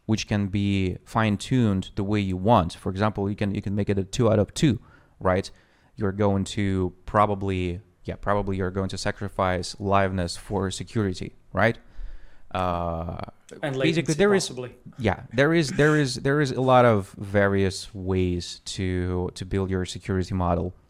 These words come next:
Speaker 2: Okay, that seems, uh, an interesting piece of infrastructure to have. Um, what other projects, um, are sort of top of mind, uh, in terms of, you know, Neutron?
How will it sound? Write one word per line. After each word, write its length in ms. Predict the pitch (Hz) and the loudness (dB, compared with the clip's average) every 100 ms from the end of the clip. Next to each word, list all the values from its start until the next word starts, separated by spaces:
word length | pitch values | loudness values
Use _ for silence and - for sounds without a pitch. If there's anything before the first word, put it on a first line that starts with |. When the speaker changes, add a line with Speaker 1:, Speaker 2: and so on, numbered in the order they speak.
| _ _ _ _ _ _ _ _ _ _ _ _ _ _ _ _ - - | _ _ _ _ _ _ _ _ _ _ _ _ _ _ _ _ -18 -10
Speaker 2:
Okay, 200 | 190 147 | -6 -4
that 160 | 131 131 | -4 -4
seems, 360 | 160 135 - | -6 -6 -4
uh, 260 | 135 131 123 - _ _ - | -2 -2 -6 -12 _ _ -16
an 80 | 135 | -12
interesting 400 | 135 139 - 131 | -10 -10 -10 -12
piece 380 | - - 127 143 | -16 -10 -8 -8
of 120 | - | -10
infrastructure 760 | 131 131 - 131 - 139 127 - | -12 -12 -12 -12 -10 -10 -10 -12
to 160 | - 139 | -10 -8
have. 520 | 113 127 120 110 - _ _ _ _ - _ - | -6 -4 -4 -4 -12 _ _ _ _ -20 _ -4
Um, 500 | 135 131 127 131 123 | -2 -2 -6 -12 -2
what 220 | 156 170 | 0 0
other 200 | 160 156 | 0 -4
projects, 720 | - 127 123 127 - - - | -2 -4 -2 -8 -8 -6 -6
um, 400 | - 127 120 123 - | -6 -6 -8 -10 -8
are 140 | 123 | -8
sort 180 | - 127 | -8 -8
of 80 | - | -4
top 180 | 127 | -4
of 120 | 127 117 | -4 -6
mind, 360 | 120 117 110 - _ _ _ - | -8 -8 -14 -20 _ _ _ -16
uh, 220 | 120 117 | -14 -14
in 80 | 117 | -14
terms 300 | - 120 120 | -14 -12 -10
of, 300 | 120 107 - | -12 -14 -20
you 80 | 135 | -18
know, 140 | 123 117 113 | -16 -18 -16
Neutron? 320 | 127 - - | -16 -16 -18